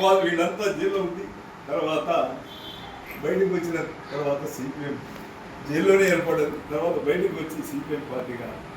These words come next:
వీళ్ళు దీన్ని కంటిన్యూ చేశారా? భారత విప్లవ బంధాన్ని రూపొందించగలిగారా? వ్యూహం ఎత్తుగడలు రూపొందించగలిగారా? మళ్ళీ పార్లమెంటరీ రాజకీయాల చుట్టే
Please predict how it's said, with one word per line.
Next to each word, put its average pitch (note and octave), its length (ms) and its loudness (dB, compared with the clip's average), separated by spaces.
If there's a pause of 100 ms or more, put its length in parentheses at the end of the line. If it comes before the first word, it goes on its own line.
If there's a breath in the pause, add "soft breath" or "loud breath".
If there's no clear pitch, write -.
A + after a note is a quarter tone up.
(1040)
వీళ్ళు A3+ 300 4
దీన్ని G3+ 180 2 (100)
కంటిన్యూ B3+ 360 4 (100)
చేశారా? A3 420 8 (1160)
భారత F#3 280 6
విప్లవ G#3 280 8 (100)
బంధాన్ని F#3+ 380 6
రూపొందించగలిగారా? F#3 920 4 (720)
వ్యూహం F3+ 400 6
ఎత్తుగడలు F#3+ 440 4
రూపొందించగలిగారా? F3+ 920 2 (760)
మళ్ళీ B3+ 200 4 (120)
పార్లమెంటరీ B3 600 6
రాజకీయాల F#3+ 500 4
చుట్టే F3+ 260 0